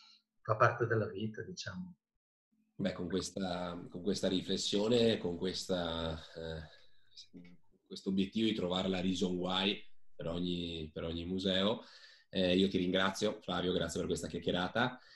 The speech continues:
Speaker 2: Ehm, nei commenti trovate anche il museo, il Museo Africano di cui abbiamo parlato, come ho già detto, i link per accedere al, al, al gruppo di discussione con, eh,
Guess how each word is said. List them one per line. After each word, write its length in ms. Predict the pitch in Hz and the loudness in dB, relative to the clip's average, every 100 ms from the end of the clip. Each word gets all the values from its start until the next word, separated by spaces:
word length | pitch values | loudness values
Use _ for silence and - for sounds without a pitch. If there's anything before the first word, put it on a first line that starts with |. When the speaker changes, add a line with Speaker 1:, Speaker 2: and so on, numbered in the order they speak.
| - - | -20 -2
Speaker 2:
Ehm, 760 | 95 92 87 87 90 92 92 | 2 4 4 2 0 -2 -2
nei 180 | 92 95 | 0 0
commenti 560 | 95 95 98 95 95 82 | 2 6 8 6 4 -4
trovate 500 | 87 87 85 - 82 | -6 -4 -6 -6 -8
anche 380 | 80 85 - | -8 -10 -10
il 440 | 82 80 78 73 80 | -8 -8 -8 -10 -10
museo, 520 | 92 101 117 151 - _ _ | 0 4 6 4 0 _ _
il 240 | _ - 82 | _ -20 -16
Museo 200 | 85 82 | -12 -10
Africano 380 | 87 90 120 151 | -6 0 2 4
di 100 | 113 | 2
cui 140 | 90 | -4
abbiamo 160 | 80 - | -8 -12
parlato, 520 | 92 104 107 - 143 | -6 -2 -2 -4 -6
come 180 | - 95 | -6 -8
ho 20 | |
già 120 | 87 | -8
detto, 460 | 87 85 - 87 87 | -8 -10 -14 -16 -12
i 100 | 87 | -10
link 340 | 90 87 87 - | -8 -8 -10 -12
per 100 | 87 | -12
accedere 480 | - 92 85 82 | -10 -10 -8 -6
al, 340 | 82 82 82 80 80 - _ _ - _ _ | -6 -6 -8 -10 -12 -16 _ _ -20 _ _
al, 800 | 85 80 82 82 82 82 80 80 80 - - - | -4 -4 -2 -4 -6 -8 -12 -12 -12 -14 -18 -10
al 100 | 95 | 0
gruppo 360 | 107 208 123 - | 2 4 0 -2
di 100 | 95 | -6
discussione 680 | 90 - 98 - 95 110 123 | -6 -6 -2 2 4 4 0
con, 380 | - 85 85 85 | -6 -14 -12 -12
eh, 1120 | 85 82 80 82 _ - - 90 87 80 | -10 -12 -14 -18 _ -20 -18 -14 -14 -14